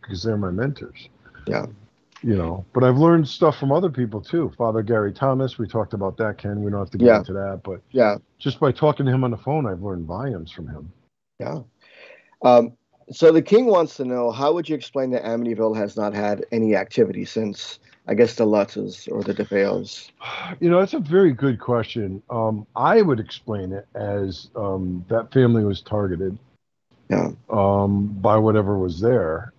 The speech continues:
Speaker 1: Um, George Lutz looked a lot like Ronald DeFeo. You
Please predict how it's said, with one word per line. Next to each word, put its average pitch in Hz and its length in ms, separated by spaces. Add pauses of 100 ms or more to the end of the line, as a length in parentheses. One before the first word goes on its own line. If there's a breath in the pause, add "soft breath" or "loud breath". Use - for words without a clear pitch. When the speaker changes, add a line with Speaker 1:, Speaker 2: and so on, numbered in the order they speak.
Speaker 1:
Um, 92 480 (600)
George 131 420
Lutz 120 340
looked 120 280
a 120 40
lot 78 260
like 82 220
Ronald 85 320
DeFeo. 82 580
You 87 140